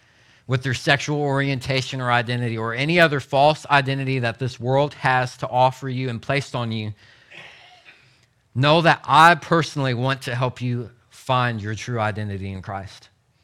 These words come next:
And I know that there's people in this church that wanna do the same thing. But if you or someone else that you know is struggling with this,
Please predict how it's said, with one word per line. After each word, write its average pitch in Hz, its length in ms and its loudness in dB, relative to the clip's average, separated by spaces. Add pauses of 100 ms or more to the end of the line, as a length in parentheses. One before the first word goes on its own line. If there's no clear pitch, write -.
(220)
And 120 140 -2
I 120 80 0
know 135 180 2
that 127 140 0
there's 123 180 -4
people 135 300 -4
in 131 80 0
this 123 120 -2
church 120 300 -4
that 123 140 -8
wanna 117 200 -4
do 113 60 -6
the 107 100 -8
same 113 280 -8
thing. 98 320 -12 (1400)
But 127 140 0
if 127 160 -6
you 147 300 2
or 143 180 0
someone 147 340 -2
else 135 220 0
that 131 180 -8
you 135 60 -6
know 123 240 -2
is 107 80 -8
struggling 135 480 -4
with 123 180 -6
this, 104 320 -8